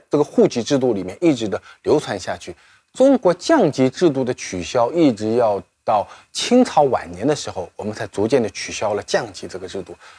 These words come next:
所以你看，在两千多年里面，中国形成了一个非常丰富的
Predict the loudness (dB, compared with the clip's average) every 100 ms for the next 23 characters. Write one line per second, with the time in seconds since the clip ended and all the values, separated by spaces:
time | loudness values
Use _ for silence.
0 | _ 4 4 6 0 -4 _ _ _ 2
1 | 4 4 0 -2 0 2 2 4 4 2
2 | 0 -4 -4 -2 2 0 0 -4 -4 -6
3 | -6 -6 -6 2 4 4 0 -8 -4 2
4 | 2 2 0 -4 -4